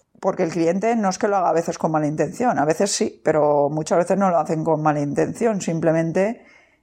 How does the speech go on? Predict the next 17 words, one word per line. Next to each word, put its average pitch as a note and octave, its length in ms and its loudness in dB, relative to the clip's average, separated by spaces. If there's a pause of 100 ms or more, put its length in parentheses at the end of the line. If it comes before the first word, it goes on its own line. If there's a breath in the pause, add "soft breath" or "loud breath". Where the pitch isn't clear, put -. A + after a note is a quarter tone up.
es, D#3 280 0
pues, G3+ 260 -2
que D3+ 380 2
no E3 120 -2
son B3+ 180 2
conscientes G3+ 580 0
de F3 160 0
que D3+ 320 0
no E3 180 -2
saben G#3 280 0
por F#3+ 140 0
dónde F3 200 0
van, A3+ 300 0
se A#3+ 120 -4
están F3 260 -2
mareando G#3 640 2
y, D#3+ 440 -2